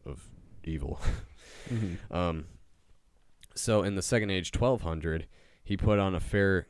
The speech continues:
Speaker 1: guise or form and named himself Anatar, an emissary from the Valar. And Anatar means,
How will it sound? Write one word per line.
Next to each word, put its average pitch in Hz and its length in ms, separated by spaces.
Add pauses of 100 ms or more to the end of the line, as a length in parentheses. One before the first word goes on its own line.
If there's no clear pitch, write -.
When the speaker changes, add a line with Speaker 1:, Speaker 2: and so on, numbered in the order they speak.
Speaker 1:
guise 82 580
or 76 180
form 80 480
and 82 160
named 82 220
himself 76 560
Anatar, 85 600 (120)
an 80 140
emissary 73 560
from 76 200
the 73 100
Valar. 78 500 (580)
And - 160
Anatar 92 680 (420)
means, 78 720